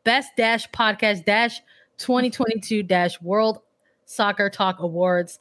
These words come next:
It's a lengthy link. We've got all kinds of stuff for you in the episode descriptions and also a Q R code if you're joining us on YouTube that you can use to go ahead and vote for us.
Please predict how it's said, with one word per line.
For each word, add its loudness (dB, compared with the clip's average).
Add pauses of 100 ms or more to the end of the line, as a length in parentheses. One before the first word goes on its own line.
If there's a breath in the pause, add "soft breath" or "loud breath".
(320 loud breath)
It's -2
a 2
lengthy 0
link. -2 (220 soft breath)
We've 0
got 2
all 2
kinds -2
of -16
stuff -2
for -4
you -2
in -2
the -6
episode 0
descriptions -2 (240 loud breath)
and 2
also 2
a 0
Q -2
R 2
code 0
if -4
you're -2
joining 0
us -2
on 2
YouTube -2 (320 loud breath)
that 2
you -2
can 0
use 0 (220 loud breath)
to -4
go 2
ahead 0
and -4
vote -2
for -2
us. -4